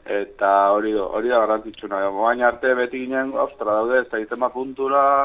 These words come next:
hori, haber, pintxatzen du, ez dakin horrek, bertik, eta azkenin, pues, ratxa honekin lortu du gure eskutan zatia, eta orain ja erratzen den bezala gu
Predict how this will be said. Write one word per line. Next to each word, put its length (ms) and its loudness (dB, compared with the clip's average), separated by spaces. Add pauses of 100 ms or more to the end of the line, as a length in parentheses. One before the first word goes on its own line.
(300)
hori, 580 -4 (360)
haber, 280 -2
pintxatzen 480 -4
du, 80 -2 (580)
ez 140 -12
dakin 260 -4
horrek, 480 0 (560)
bertik, 560 -4 (320)
eta 240 -2
azkenin, 400 -8
pues, 260 -8 (880)
ratxa 300 2
honekin 720 -2
lortu 320 -2
du 160 -2
gure 200 0
eskutan 380 -6
zatia, 380 -4 (140)
eta 260 -8
orain 280 -4
ja 260 2
erratzen 300 -10
den 120 -10
bezala 280 -4
gu 120 -8